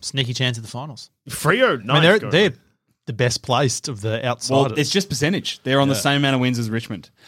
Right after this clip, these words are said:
Speaker 1: Freo's
Speaker 3: Fremantle
Speaker 1: run home is
Speaker 3: are on the same amount of wins as the reigning premiers.
Speaker 1: I loved it.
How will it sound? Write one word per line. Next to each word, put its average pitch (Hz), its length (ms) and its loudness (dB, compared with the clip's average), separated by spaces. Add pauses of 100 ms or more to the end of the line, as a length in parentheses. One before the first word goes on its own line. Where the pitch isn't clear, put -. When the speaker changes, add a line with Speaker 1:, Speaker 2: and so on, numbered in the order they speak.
Speaker 1:
Freo's 285 140 -16
Speaker 3:
Fremantle 208 680 4
Speaker 1:
run - 80 4
home 127 120 0
is 104 100 -2
Speaker 3:
are 147 180 6
on 143 140 4
the 131 140 4
same 156 360 2
amount 151 280 4
of 117 160 -4
wins 127 420 0
as 113 260 -2
the 113 100 2
reigning 117 460 6
premiers. 104 500 -2 (240)
Speaker 1:
I 110 60 -4
loved 101 300 -2
it. - 60 -18